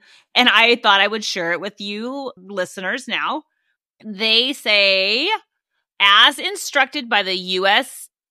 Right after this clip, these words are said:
United States Department of Agriculture, Rubbermaid Incorporated, which manufactures Ball home canning products, conducts rigorous and thorough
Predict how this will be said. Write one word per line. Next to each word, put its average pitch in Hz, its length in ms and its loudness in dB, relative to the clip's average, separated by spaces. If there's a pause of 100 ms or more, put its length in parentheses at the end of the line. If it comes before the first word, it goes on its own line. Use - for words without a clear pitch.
(240)
United 202 340 2
States 220 260 -2
Department 202 460 -4
of 226 80 0
Agriculture, 170 800 -4 (220)
Rubbermaid 226 540 2
Incorporated, 190 800 -2
which 202 260 -4
manufactures 214 1000 2 (180)
Ball 185 380 6
home 208 320 -2
canning 214 380 -4
products, 156 500 -8 (500)
conducts 240 640 2
rigorous 233 680 0 (100)
and 240 240 -2
thorough 170 580 2